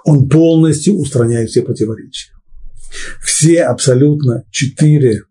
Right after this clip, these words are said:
места, в которых сказано о продаже, которые вроде бы противоречат друг другу, Хискуни показывает, что противоречия нет. На самом деле есть четыре отдельных, четыре совершенно разных сделки, в них участвуют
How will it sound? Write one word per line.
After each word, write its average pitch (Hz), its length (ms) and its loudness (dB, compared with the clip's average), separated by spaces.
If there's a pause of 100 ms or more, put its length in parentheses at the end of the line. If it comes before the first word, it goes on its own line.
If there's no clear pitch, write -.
(440)
места, 147 440 2
в - 80 -12
которых 131 540 0 (180)
сказано 123 500 0
о - 20 -8
продаже, 147 580 0 (300)
которые 123 380 2
вроде 117 260 0
бы 107 80 -2
противоречат 120 520 -2
друг 110 160 -4
другу, 180 360 0 (340)
Хискуни - 360 2
показывает, 160 520 0
что - 160 -4
противоречия 127 760 -2
нет. 127 300 2 (240)
На - 80 0
самом 139 240 2
деле 120 200 2
есть 117 420 -4
четыре 127 640 0 (160)
отдельных, 113 720 0
четыре 113 400 -2 (320)
совершенно 117 400 0
разных 110 460 0
сделки, 156 600 0 (260)
в 120 60 -4
них 147 220 2
участвуют 123 640 0